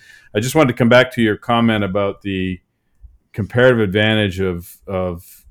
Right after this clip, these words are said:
you know, soil or, or commitment to the, to the, to be, being from here.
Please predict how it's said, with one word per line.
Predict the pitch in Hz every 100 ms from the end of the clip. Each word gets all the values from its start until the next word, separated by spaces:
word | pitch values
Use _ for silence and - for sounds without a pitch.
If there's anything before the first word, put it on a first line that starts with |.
| _ - _ -
you | 107
know, | 90
soil | 85 - 113 101 90 73
or, | 76 80 82
or | 82 90 78
commitment | - 98 110 - 95 -
to | 95 85
the, | 85 87
to | - 92
the, | 87
to | 85 98
be, | 80 101 101
being | 90 104 95
from | 82 101 104
here. | 101 90 78 90